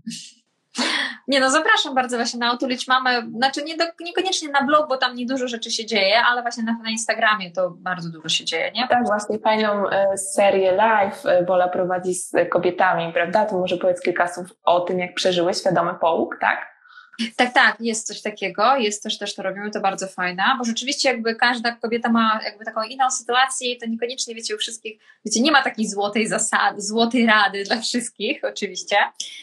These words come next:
Speaker 1: dlatego też jakby szukamy takiego indywidualnego też podejścia i też jakby, a, a wiesz, że nie, niewiele położnych tak naprawdę jeszcze o tym, e,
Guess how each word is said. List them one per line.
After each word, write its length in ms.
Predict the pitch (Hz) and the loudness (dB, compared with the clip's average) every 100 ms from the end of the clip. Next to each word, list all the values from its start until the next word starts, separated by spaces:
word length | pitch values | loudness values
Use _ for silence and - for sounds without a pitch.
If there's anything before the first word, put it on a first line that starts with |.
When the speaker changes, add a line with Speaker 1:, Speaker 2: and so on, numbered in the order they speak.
| 240 196 | -16 -6
Speaker 1:
dlatego 300 | 196 202 220 | -4 -2 -2
też 240 | 220 208 208 | -2 -2 -4
jakby 220 | - 208 | -6 -10
szukamy 380 | - 214 202 196 | -4 -2 0 -2
takiego 380 | 190 - 202 | -6 -8 -6
indywidualnego 640 | 196 202 202 202 196 190 185 | -2 0 0 0 0 -2 -2
też 180 | 185 - | -6 -6
podejścia 520 | 190 185 170 - 202 233 - - _ _ | -4 -2 -2 0 2 2 0 -12 _ _
i 100 | 226 | 0
też 220 | 302 311 | 2 2
jakby, 380 | 294 254 269 240 | 0 2 4 6
a, 380 | 233 247 233 226 | 4 2 0 -2
a 100 | 214 208 - | -2 -10 -6
wiesz, 260 | 214 294 | 0 0
że 120 | 277 269 | 0 0
nie, 300 | 269 269 254 | 0 0 0
niewiele 400 | 269 640 571 - | 2 4 4 2
położnych 420 | 277 233 226 214 | 0 0 -2 -4
tak 160 | 208 208 | -4 -4
naprawdę 360 | 214 214 202 | 0 0 0
jeszcze 240 | 208 - 214 | -4 -2 -4
o 60 | |
tym, 440 | - 214 202 196 196 | -4 -4 -6 -8 -12
e, 160 | 190 | -12